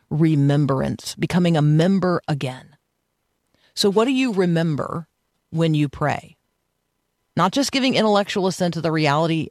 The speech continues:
that there is a God, but actually remembering God, returning in your heart and your mind to the times and places where God has demonstrated his greatness and his power and his grace, his faithfulness, his goodness, his mercy, and his love.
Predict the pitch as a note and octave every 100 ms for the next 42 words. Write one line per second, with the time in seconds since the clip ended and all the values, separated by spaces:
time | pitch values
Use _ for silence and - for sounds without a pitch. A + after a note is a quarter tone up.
0 | - D#3+ D3 - E3 D3+ E3+ D#3+ D3 C3
1 | - C#3+ - _ _ _ E3 - F3+ G3
2 | G3+ G3 F3+ E3+ F#3+ F#3+ F3+ G3 A3 F3
3 | D3+ B2+ B2+ A#2+ - - D3+ - G#3+ G3+
4 | G3 E3 E3 D#3 - F#3 - E3 D#3 D3+
5 | D#3+ E3 D3 D3 - E3+ F3+ D#3 - D#3+
6 | D#3 C#3+ C#3+ C#3 D3 E3 D#3+ D3+ F3+ G3+
7 | G3 F3+ D#3 D3 D3 - F#3+ D3 D#3+ D3+
8 | D3 - E3 F#3+ F3 D#3+ D3+ D#3+ E3 -
9 | - - G#3 G3+ F#3+ D#3+ D#3+ D3 F#3 F3+
10 | D#3+ D3 F3 F#3 F3 D#3 D#3 D3+ E3+ D3+